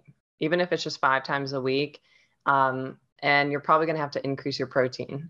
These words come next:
So at least around zero po-, zero point eight per pound is a really good s-, like, starting point.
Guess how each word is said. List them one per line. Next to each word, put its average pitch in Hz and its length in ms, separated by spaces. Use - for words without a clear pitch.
So 139 760
at 165 200
least 196 300
around 160 560
zero 151 400
po-, 165 160
zero 202 260
point 190 320
eight 151 260
per 151 200
pound 151 500
is 160 140
a 165 80
really 156 240
good 151 220
s-, - 380
like, 139 200
starting 156 440
point. 196 440